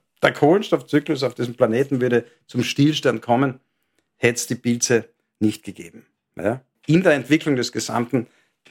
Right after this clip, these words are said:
Planeten, wie's, äh, wie er jetzt dasteht, haben die einen wesentlichen Beitrag geleistet. Denn, und das ist vielleicht auch interessant, Pflanzen würde es an Land nicht geben,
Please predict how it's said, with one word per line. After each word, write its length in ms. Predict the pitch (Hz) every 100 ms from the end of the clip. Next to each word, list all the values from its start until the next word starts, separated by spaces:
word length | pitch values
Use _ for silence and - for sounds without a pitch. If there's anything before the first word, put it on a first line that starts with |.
| _ -
Planeten, 600 | 120 113 127 127 131 120
wie's, 300 | 117 120 -
äh, 220 | 120 110
wie 100 | 107
er 100 | 110
jetzt 280 | 101 - -
dasteht, 440 | 95 101 - 104 _
haben 140 | 110 104
die 220 | 117 117 _ _ _
einen 300 | 117 113 104
wesentlichen 720 | 107 151 165 139 135 123 127
Beitrag 380 | 101 113 - 143
geleistet. 540 | 127 117 131 - 185 _ _ -
Denn, 300 | 120 135 240
und 180 | 247 -
das 120 | 143
ist 100 | 165
vielleicht 260 | 135 135 123
auch 160 | 147
interessant, 680 | 170 147 139 131 110 139 180 _ _ _ _ _ _ _
Pflanzen 680 | - - 131 208 220 120 98 - _ _ _ _ _ _ _ _ _ _
würde 520 | - 104 131 170 156 127
es 280 | 113 -
an 160 | - 107
Land 560 | 98 101 120 151 143 -
nicht 460 | 117 120 208 - -
geben, 420 | 127 135 202